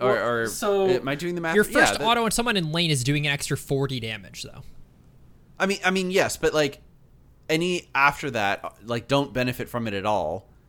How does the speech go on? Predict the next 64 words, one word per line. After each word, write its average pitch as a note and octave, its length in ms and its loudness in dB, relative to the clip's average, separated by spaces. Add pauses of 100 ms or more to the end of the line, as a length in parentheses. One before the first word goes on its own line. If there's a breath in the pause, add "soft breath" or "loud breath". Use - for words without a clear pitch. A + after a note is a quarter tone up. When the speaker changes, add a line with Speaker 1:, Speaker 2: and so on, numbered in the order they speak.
(140)
Speaker 1:
Like, B2+ 160 2
Speaker 3:
I - 20 2
mean, A#3 100 2
they G3+ 80 4
do D3 60 6
Speaker 1:
meanwhile, C3+ 220 6
Speaker 3:
benefit C3+ 140 2
Speaker 1:
there's C3 120 2
Speaker 3:
it. C#3 100 0
It's C#3+ 80 -6
just D#3 160 -2
less, B2+ 420 -2
yeah. G#2+ 240 -8 (260)
Like, D3 160 -2
Speaker 1:
But, G3 140 4
Speaker 3:
it, E3+ 40 2
Speaker 1:
but G#3 120 4
they're, A3+ 180 8
Speaker 3:
still, A#3+ 140 -2
Speaker 1:
the, G#3 140 2
Speaker 3:
<laughs> B2 60 -6
that's F3 160 -2
a - 40 -2
Speaker 1:
what G#3+ 80 6
I'm A3 60 6
Speaker 3:
lot - 60 6
of - 40 0
Speaker 1:
saying G3 120 2
is, E3 120 4
like, C#3+ 120 2
Speaker 3:
damage. - 280 -6 (200)
Speaker 1:
this F#3+ 160 6
is G#3 140 2
just G#3 220 0 (180)
so, E3+ 320 4 (100)
uh, G#2+ 220 -6 (200)
it's D#3 140 0
so A3 200 2
little D#3 400 4
compared C3 400 -2
to C3+ 100 -4
other A2+ 200 -2
char-, A2 260 -4
like, A#2+ 200 -4
Mundo's D3+ 340 -2
Cleaver D#3 280 -6
does A#2 160 -8
twenty F3 540 -4
percent C3+ 560 -4
current G#2+ 280 -8
health. G2 280 -4
Speaker 2:
Mm-hmm. A#2 500 -10
Well, G3 160 2
okay, F3+ 220 2
so D3+ 160 -6
Speaker 1:
And C3 160 0
has C3+ 160 2
Speaker 2:
here's B2+ 140 2
Speaker 1:
a - 20 -6
static C3+ 360 4
four B2+ 260 -2
second A#2+ 320 -8
cooldown. E2 480 -8
Speaker 2:
Well, F#3 580 -6